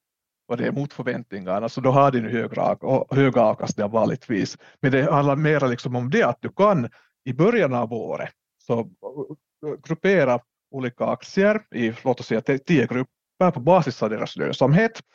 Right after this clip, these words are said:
Företagets lönsamhet, till exempel använder return on equity-mätaren som du får från bokslutet. Och sen kan du tracka vad som händer med de här aktiegruppernas,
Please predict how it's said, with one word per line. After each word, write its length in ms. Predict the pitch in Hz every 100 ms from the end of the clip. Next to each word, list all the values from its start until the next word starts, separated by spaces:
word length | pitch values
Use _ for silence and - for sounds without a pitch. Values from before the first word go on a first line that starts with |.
| _ _ _ _
Företagets 340 | 123 117 101 -
lönsamhet, 400 | 104 147 147 -
till 60 |
exempel 240 | - - 117
använder 240 | 113 107
return 320 | 113 - 113
on 100 | 98
equity-mätaren 840 | 80 - 127 139 156 160 - 165 151
som 160 | 113
du 60 | 107
får 200 | - 107
från 180 | 110 107
bokslutet. 800 | 113 110 - 175 170 - 214 - _ _ _ _ -
Och 80 | 120
sen 120 | 143
kan 180 | 143 135
du 180 | 139 131 _ _ 160
tracka 640 | 196 233 _ _ 104 98
vad 100 | 135
som 140 | 127 120
händer 680 | 151 160 120 107 90 82 -
med 100 | -
de 180 | 117 110
här 340 | 120 113 127
aktiegruppernas, 1200 | 139 - 127 117 - 107 _ 107 110 110 - -